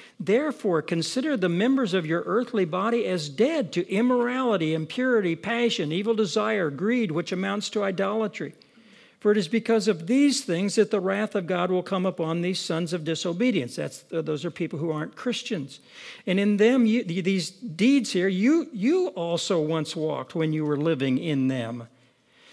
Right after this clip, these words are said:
But now you also put them all aside, anger, wrath, malice, slander, abusive speech from your mouth. Don't lie to one another, since you've laid aside the old self, the old man,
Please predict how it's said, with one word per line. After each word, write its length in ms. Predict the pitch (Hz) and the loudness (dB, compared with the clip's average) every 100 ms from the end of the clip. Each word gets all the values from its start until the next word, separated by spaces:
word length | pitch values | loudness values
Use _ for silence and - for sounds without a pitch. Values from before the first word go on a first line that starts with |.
| - - | -12 0
But 240 | 185 175 | 0 2
now 220 | 185 208 | 0 2
you 260 | 220 226 233 | 2 4 4
also 440 | 254 302 - 185 | 2 0 0 0
put 240 | 156 277 262 | 2 0 2
them 140 | 262 | 2
all 180 | 262 269 | 4 2
aside, 460 | 254 262 262 202 151 | 0 0 2 0 0
anger, 420 | 214 262 196 160 | 2 2 2 2
wrath, 440 | 180 247 233 - | 0 0 -2 -2
malice, 400 | 190 240 233 190 | -2 0 0 -2
slander, 500 | - 208 240 240 202 | -4 -2 0 2 0
abusive 520 | 160 180 262 262 226 | 0 2 0 0 -2
speech 360 | - - 240 233 | -2 -2 -2 0
from 160 | 220 202 | -2 -2
your 100 | 202 | -2
mouth. 300 | 240 220 143 | -2 0 0
Don't 240 | 233 240 | 2 4
lie 260 | 220 240 262 | 4 4 4
to 100 | 226 | 4
one 200 | 190 170 | 2 -2
another, 320 | 156 151 147 | -2 -2 -2
since 260 | 220 202 | -2 -2
you've 160 | 226 180 | 0 2
laid 300 | 185 226 247 | 4 4 4
aside 420 | 240 - 240 233 | 2 0 0 0
the 140 | 190 190 | 0 0
old 320 | 196 202 - | 2 2 0
self, 360 | - 156 165 | -2 -2 -2
the 120 | 185 185 | -4 -2
old 300 | 185 190 185 | 0 2 2
man, 600 | 202 196 160 190 247 | 2 2 0 0 -2